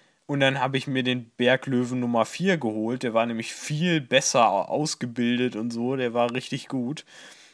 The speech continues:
Und ja, den habe ich mir geholt und der hat halt, wenn ich was gesagt habe, das dann niedergeschrieben.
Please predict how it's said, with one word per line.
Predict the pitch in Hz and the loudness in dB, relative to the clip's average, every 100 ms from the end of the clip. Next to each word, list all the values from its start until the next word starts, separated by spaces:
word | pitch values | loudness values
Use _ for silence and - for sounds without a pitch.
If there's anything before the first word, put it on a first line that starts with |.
| - | -14
Und | - | -2
ja, | 127 120 | 4 4
den | 117 123 | 4 -2
habe | 127 | -2
ich | 120 | -4
mir | 127 | -4
geholt | 117 117 135 165 | -2 0 2 2
und | 147 139 | 0 -2
der | 143 139 143 139 | 4 6 8 6
hat | 135 131 | 2 0
halt, | 135 131 - - - | 0 0 -2 -12 -6
wenn | 123 123 | -4 -4
ich | 120 | 0
was | 117 - | 0 0
gesagt | 113 127 - 120 | 0 0 2 0
habe, | 117 117 | 2 2
das | 113 - | -2 -2
dann | 110 110 | -4 -2
niedergeschrieben. | 107 104 98 98 - 107 98 | 0 0 0 -2 -6 -10 -10